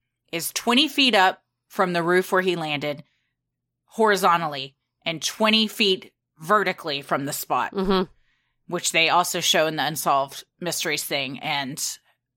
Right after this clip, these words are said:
Speaker 1: we'll post in the show notes too. I just wanna give a visual. Visuals help
Speaker 2: Yeah.
Speaker 1: me a lot. When I saw that, I was like, "Okay, this makes much more sense as to how they're saying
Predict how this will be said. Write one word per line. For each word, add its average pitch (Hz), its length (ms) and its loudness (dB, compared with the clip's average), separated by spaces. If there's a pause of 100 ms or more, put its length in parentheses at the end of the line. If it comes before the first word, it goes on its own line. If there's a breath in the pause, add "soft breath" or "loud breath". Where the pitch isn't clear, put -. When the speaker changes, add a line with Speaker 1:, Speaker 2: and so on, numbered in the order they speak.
(180)
Speaker 1:
we'll 170 140 -2
post 165 320 -4
in 156 60 -10
the 151 80 -8
show 147 220 0
notes 139 300 -6
too. 120 200 -4 (1800)
I - 40 -12
just 170 180 -6
wanna 165 140 -2
give 151 160 -4
a 147 60 -8
visual. 147 680 -4
Visuals 170 420 -4
help 247 180 4
Speaker 2:
Yeah. 190 80 2
Speaker 1:
me 160 120 -2
a 151 60 0
lot. 151 360 -2
When 180 140 -2
I 196 100 6
saw 208 320 6
that, 180 220 6
I 165 60 0
was 156 140 -8
like, 156 240 -12
"Okay, 226 320 0
this 175 240 -4
makes 202 300 2
much 185 240 0
more 170 160 -2
sense 156 500 -4
as 151 300 0
to 147 320 -4 (440)
how 165 320 2
they're 156 200 -6
saying 151 580 0